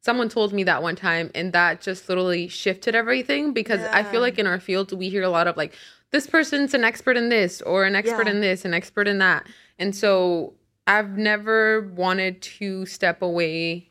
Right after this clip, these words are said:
Speaker 1: from that role or that description of myself.
Speaker 2: Mm-hmm.
Speaker 1: More s-, like, how do I word this? I've never wanted to not be that until I heard that. And I was like, "Oh my God, you're totally right." Once I'm
Speaker 2: Yeah.
Speaker 1: an expert,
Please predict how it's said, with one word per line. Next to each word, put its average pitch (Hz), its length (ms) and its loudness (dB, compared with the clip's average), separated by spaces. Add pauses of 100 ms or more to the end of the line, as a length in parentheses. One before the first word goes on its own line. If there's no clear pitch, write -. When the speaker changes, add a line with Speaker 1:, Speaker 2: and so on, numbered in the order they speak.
(140)
Speaker 1:
from 165 720 -6 (440)
that 170 220 4
role 160 400 0
or 156 120 0
that 143 580 -2 (380)
description 160 640 -6
of 202 160 -2
myself. 226 680 -2
Speaker 2:
Mm-hmm. 196 300 -20 (440)
Speaker 1:
More 185 720 0 (360)
s-, - 180 -18 (180)
like, 180 440 -4 (960)
how 185 80 -4
do 175 100 0
I 160 140 0
word 156 260 -6
this? 156 160 -8
I've 190 160 -2
never 220 240 2
wanted 214 360 2
to 185 360 -2 (480)
not 220 240 2
be 233 160 2
that 170 260 4
until 202 300 0
I 170 120 2
heard 185 260 0
that. 156 180 2
And 156 80 -4
I 160 80 0
was 165 140 -8
like, 160 300 -12 (220)
"Oh 170 60 -12
my 160 140 -10
God, 170 160 -6
you're 156 80 -10
totally 156 320 -10
right." 190 260 -2
Once 170 220 -6
I'm 175 120 -2
Speaker 2:
Yeah. 165 60 -6
Speaker 1:
an 160 60 -4
expert, 180 440 -2